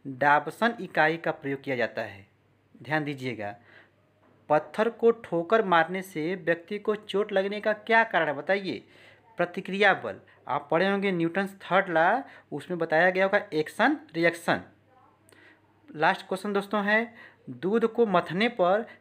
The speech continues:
क्रीम अलग हो जाती है, इसका दोस्तों क्या कारण है?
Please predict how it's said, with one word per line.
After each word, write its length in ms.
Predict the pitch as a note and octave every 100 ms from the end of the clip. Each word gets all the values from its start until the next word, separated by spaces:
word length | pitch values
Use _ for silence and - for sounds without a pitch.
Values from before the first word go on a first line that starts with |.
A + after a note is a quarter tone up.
| _ -
क्रीम 260 | E3+ A3+ A3+ -
अलग 240 | E3+ A#3
हो 180 | G#3+ G3+
जाती 340 | F3+ D3+ - B2+
है, 220 | G#2 G#2+ _ - _ C#3+
इसका 260 | - F3
दोस्तों 340 | F3 F3 - G3
क्या 240 | - G#3+
कारण 300 | - G#3+ G#3
है? 260 | D#3+ A#2+